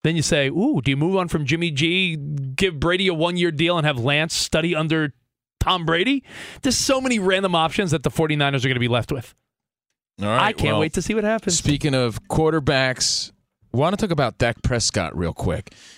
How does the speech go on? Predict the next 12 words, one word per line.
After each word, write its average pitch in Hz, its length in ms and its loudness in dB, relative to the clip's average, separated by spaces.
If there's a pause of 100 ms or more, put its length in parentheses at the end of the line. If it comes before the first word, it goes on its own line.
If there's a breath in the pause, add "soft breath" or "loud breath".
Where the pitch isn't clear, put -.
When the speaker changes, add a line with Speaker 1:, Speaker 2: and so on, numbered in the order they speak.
(160 loud breath)
Speaker 2:
And, 117 100 0
of 123 80 0
course, 156 240 0
we're 143 60 -2
gonna 135 140 0
play 135 180 2
Tyson 127 380 0
Trivia 120 560 0 (1900)
with 113 180 0
three-time 131 720 0
reigning 120 320 2
champion 107 640 0